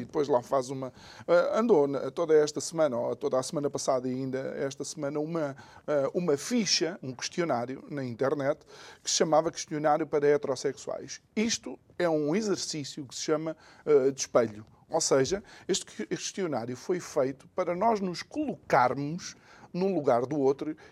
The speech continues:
e ver a dificuldade com que o outro recebe determinadas perguntas. Ou seja, até aí eu entendo. A questão é que eu fui pesquisar e este questionário surge nos Estados Unidos em contexto universitário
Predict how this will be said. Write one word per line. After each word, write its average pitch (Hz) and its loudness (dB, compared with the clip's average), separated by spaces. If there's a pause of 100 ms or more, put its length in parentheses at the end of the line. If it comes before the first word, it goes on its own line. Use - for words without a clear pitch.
e 180 -8
ver 160 0
a 165 0
dificuldade 151 0
com 151 -4
que 160 -10
o 139 -4
outro 151 -4
recebe 143 2
determinadas 139 -4
perguntas. - -10
Ou 175 -6
seja, 208 2 (240)
até 196 8
aí 190 4
eu 180 0
entendo. 143 -4 (460)
A 208 4
questão 294 2
é 277 0
que 214 -6
eu 196 2
fui 147 -2
pesquisar 127 -6
e 165 -6
este 202 -6
questionário 151 -4
surge 143 -8
nos 165 -8
Estados 185 0
Unidos 135 -6
em 220 0
contexto 214 -2 (800)
universitário 151 -4